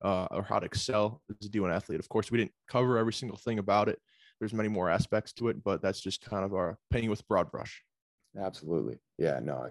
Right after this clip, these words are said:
Speaker 1: Yep.
Speaker 2: I couldn't have said it better. Uh, there's so many more deep dives that we could take into that.
Speaker 1: Yeah,
Speaker 2: Uh,
Speaker 1: so
Speaker 2: go a lot of
Speaker 1: certain
Speaker 2: different ways. So, yeah,
Speaker 1: questions,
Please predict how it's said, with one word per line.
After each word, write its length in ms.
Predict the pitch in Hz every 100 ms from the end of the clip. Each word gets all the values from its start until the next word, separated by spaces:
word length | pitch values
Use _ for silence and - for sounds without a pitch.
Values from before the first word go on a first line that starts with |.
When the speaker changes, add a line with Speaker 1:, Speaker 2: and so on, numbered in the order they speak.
| -
Speaker 1:
Yep. 100 | -
Speaker 2:
I 60 | 92
couldn't 220 | - 87
have 60 | -
said 160 | 82
it 80 | 71
better. 280 | 73 65 - _ - - - _ -
Uh, 260 | - 64 - - _ _ _ _ _ _ _ -
there's 200 | 110 -
so 80 | 107
many 200 | 92 85 -
more 240 | 95 85
deep 260 | 87 90 78
dives 300 | 85 80 -
that 80 | 73
we 80 | 80
could 120 | -
take 200 | 80 76
into 140 | 78
that. 240 | 76 76 - _ _ _ -
Speaker 1:
Yeah, 180 | 110 82 -
Speaker 2:
Uh, 40 |
Speaker 1:
so 300 | - - 92 95
Speaker 2:
go 180 | - 78
a 20 |
lot 140 | 76 73
of 80 | 76
Speaker 1:
certain 180 | 165 143
Speaker 2:
different 100 | 143
ways. 100 | 135
So, 80 | 92
yeah, 60 | -
Speaker 1:
questions, 240 | 131 -